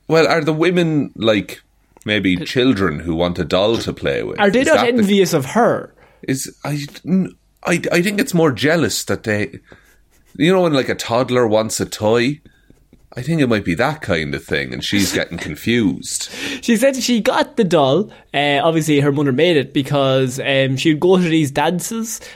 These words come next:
Speaker 2: She wouldn't always find the partner. And then he entered into my life, and it all made sense, which raised the, <laughs> raised the visual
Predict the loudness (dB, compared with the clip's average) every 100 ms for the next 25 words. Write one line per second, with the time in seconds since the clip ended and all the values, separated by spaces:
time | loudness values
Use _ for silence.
0 | -8 -6 -2 2 4 4 2 0 2 0
1 | 0 0 2 2 0 -4 -6 _ _ _
2 | 2 4 6 6 4 2 2 2 2 2
3 | 2 2 4 2 2 0 2 4 4 2
4 | 0 0 0 0 -2 -2 0 2 4 4
5 | 2 2 0 -2 -10 -2 2 4 2 0
6 | -2 2 2 4 4 4 2